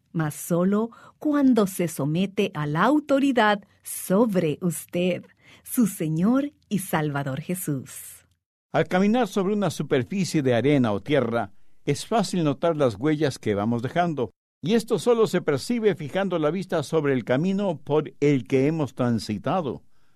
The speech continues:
Speaker 2: Tomando un paso de fe hoy, el día de mañana podrá mirar atrás y darse cuenta que su firme decisión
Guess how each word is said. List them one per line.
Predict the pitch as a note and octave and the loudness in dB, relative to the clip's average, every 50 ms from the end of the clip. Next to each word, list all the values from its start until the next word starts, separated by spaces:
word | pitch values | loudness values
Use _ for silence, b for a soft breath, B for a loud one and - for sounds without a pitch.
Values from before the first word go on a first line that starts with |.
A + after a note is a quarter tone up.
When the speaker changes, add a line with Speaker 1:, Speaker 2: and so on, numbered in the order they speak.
| _ | _
Speaker 2:
Tomando | - C#3+ C#3+ E3+ A3 C4+ C#4 B3 G#3 A3 | 0 2 2 4 4 4 4 2 2 2
un | F3 C3+ - | 0 0 0
paso | - E3+ E3 E3 - - D#3+ C3+ | 0 0 0 0 0 -2 -2 0
de | B2 A2 | 0 0
fe | - D3+ D#3 - - - | 2 2 0 0 0 0
hoy, | - C3+ D3+ D3+ D#3 F#3+ G3 D#3+ - - - - - - - - - _ - | 2 4 4 4 4 2 -2 -6 -8 -10 -18 -18 -20 -20 -20 -20 -20 _ -4
el | - C4+ C#4 C4 | 0 0 0 2
día | C#4 C#4+ C#4 C4 | 2 4 4 4
de | A#3+ A#3 | 4 4
mañana | G3 E3+ D#3+ E3 F3 G3+ A3 A3 G#3+ F#3+ C#3 | 4 4 4 4 2 2 2 2 0 0 0
podrá | - D3+ C#3+ C3+ D#3+ F3 E3+ | 0 0 2 2 2 2 2
mirar | E3 C#3+ C3 B2+ C#3+ C#3+ C3 | 2 2 2 4 4 4 2
atrás | A2+ G2+ G2 G2+ B2+ C3+ C3 A2+ F#2 - - - G2 | 2 -2 -4 -2 0 0 2 0 0 -2 -6 -10 -8
y | G#2 G2+ | -6 0
darse | A#2+ C3+ C#3 B2 - C3+ B2 | 0 0 0 0 -2 -4 -4
cuenta | - - D3 C#3+ C3 - C#3 A#2 | -2 0 0 0 0 0 -2 -2
que | - C3+ A#2+ | 0 -2 -2
su | - - C#3 B2+ | -2 -2 -4 -6
firme | - - G3+ G3 F3+ F3 D#3 C#3 B2 | -4 -4 -4 -2 0 2 2 2 2
decisión | A#2 A#2+ A2 - A#2 A#2 - - B3+ B3+ A3 E3 B2 | 2 0 -2 -2 -6 -6 -4 -2 0 0 2 0 -2